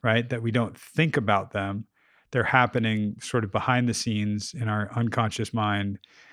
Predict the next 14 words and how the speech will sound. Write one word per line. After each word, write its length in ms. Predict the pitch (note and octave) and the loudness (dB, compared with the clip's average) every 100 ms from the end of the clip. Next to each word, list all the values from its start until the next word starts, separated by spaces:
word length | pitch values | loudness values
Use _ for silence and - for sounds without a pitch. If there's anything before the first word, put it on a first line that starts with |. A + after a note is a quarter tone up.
| _ _ _ - | _ _ _ -4
And 540 | A2+ G#2+ G#2 G2+ - - | -2 0 0 -4 -8 -8
it 200 | A#2+ G2 | -6 -4
helps 600 | - G#2+ - - - - | -2 -4 -4 -6 -6 -10
shape 580 | - - - C#3 D#3+ - - _ _ | -6 -4 2 2 2 -6 -20 _ _
how 220 | - B2 | -2 0
we 140 | A#2 A2+ | 2 0
think 280 | - B2 | 0 0
about 280 | B2 A2+ G#2+ | 2 2 2
things 220 | A#2 G#2+ | -2 -4
and 100 | G#2+ | -6
process 460 | - C3 B2 A#2 G2 | 0 2 2 -2 -2
things. 440 | - G#2+ G#2 G2 - - _ _ C3 | -2 -2 -2 -6 -12 -20 _ _ -4
And 160 | A#2+ | -2
until 680 | A2+ G#2 - C#3+ C3+ B2 | 0 -2 2 4 4 2